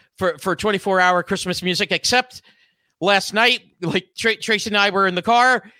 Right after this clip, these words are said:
and the Delilah show, uh, was on, and, um, yeah, we were expecting Christmas music, not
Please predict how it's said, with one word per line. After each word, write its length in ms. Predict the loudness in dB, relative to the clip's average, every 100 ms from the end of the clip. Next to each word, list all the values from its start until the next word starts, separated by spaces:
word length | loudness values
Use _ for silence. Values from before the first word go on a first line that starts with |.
| -8
and 320 | -2 -2 -2 -10 _ _ _ -18
the 400 | -6 -4 -2 -4
Delilah 640 | -2 -2 2 2 2 -2
show, 540 | 0 0 0 0 0 0
uh, 200 | 0 0
was 220 | -2 0
on, 300 | 2 2 2
and, 280 | 0 0 2
um, 200 | 0 0 _ _ _ -4
yeah, 100 | -2
we 160 | 0 0
were 300 | 2 0 0
expecting 460 | -2 -2 -2 -2
Christmas 420 | -2 -2 -2 -4
music, 320 | -2 -2 -2 -4
not 240 | 0 0